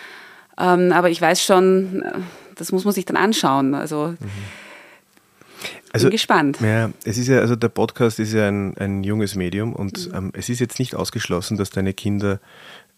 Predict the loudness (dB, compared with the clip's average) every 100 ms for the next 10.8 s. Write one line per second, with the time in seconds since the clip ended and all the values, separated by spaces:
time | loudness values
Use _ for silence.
0 | -10 0 0 0 -4 -4 0 0 0 -4
1 | -2 -4 -4 -8 -12 -8 -2 2 4 4
2 | 4 4 4 4 4 2 0 -2 0 -2
3 | -2 -2 -2 -2 -6 -4 -2 0 2 2
4 | 0 -6 -18 -14 -14 -12 -4 -2 0 0
5 | 0 0 -2 -2 -2 -2 -4 -4 -4 -4
6 | -6 -8 -10 -4 -4 -4 -6 -6 -8 -10
7 | -8 -6 -6 -8 -12 -12 -8 -4 -2 -2
8 | -4 -4 -2 -2 -2 -2 0 2 2 0
9 | -2 -6 -10 -16 -12 0 2 4 0 -2
10 | -4 -4 2 2 4 4 6